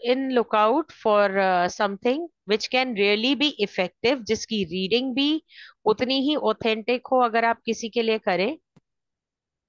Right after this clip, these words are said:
तो उसमें फिर I came across cartomancy। And then after practicing and after teaching it to students who were youngsters, teenagers थे दो तीन, उनको सिखाया पहले,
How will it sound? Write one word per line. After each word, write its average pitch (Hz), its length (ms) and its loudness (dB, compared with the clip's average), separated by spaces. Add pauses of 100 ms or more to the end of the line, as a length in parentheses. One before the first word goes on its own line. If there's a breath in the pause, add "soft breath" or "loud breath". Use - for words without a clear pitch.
(760 soft breath)
तो 262 200 6
उसमें 294 480 0
फिर 311 180 0
I 269 180 2
came 233 220 0
across 220 500 0 (120)
cartomancy। 165 800 -4 (880)
And 202 260 -2
then 240 320 2
after 226 220 -2 (140)
practicing 220 580 -2
and 233 200 -2 (120)
after 214 260 -2
teaching 233 500 -2
it 254 140 2 (720 soft breath)
to 214 100 2
students 247 640 -2
who - 500 -4
were 208 140 4
youngsters, 196 720 0 (380)
teenagers 202 680 0
थे 208 240 -2
दो 190 160 0
तीन, 208 280 -6
उनको 196 340 -2
सिखाया 180 460 -2
पहले, 175 380 -6